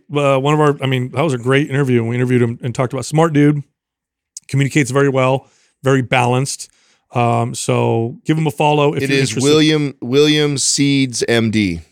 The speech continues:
Speaker 1: William Seeds at M D. Give him a
Speaker 2: Yep.
Speaker 1: follow. What's up, everybody? Are you interested in hardcore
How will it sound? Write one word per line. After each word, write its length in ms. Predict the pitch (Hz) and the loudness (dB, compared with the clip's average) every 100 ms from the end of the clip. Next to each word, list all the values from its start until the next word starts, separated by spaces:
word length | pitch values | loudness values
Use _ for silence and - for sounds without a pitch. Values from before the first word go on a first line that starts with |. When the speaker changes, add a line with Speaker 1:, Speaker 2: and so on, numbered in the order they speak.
| _ | _
Speaker 1:
William 260 | 123 135 123 | -2 0 0
Seeds 300 | - 127 113 | 0 -2 -2
at 140 | 113 110 | -4 -4
M 160 | - 113 | -4 -4
D. 160 | 110 107 | -4 -2
Give 160 | 131 | -2
him 60 | 127 | 0
a 40 | |
Speaker 2:
Yep. 60 | 113 | -2
Speaker 1:
follow. 260 | 117 104 107 - - - - - - - - - - - | -4 -6 -4 -2 0 2 2 2 0 -2 -4 -8 -14 -2
What's 180 | 208 | 0
up, 180 | 262 226 | 2 0
everybody? 500 | 220 208 185 208 208 | 0 0 0 2 0
Are 160 | 214 180 | 0 2
you 180 | 196 220 | 2 0
interested 440 | 226 - 196 233 | 0 0 0 0
in 120 | 196 165 | -2 -4
hardcore 1080 | 131 - 196 220 190 - - 208 196 190 | -8 -2 2 2 0 -6 0 2 4 2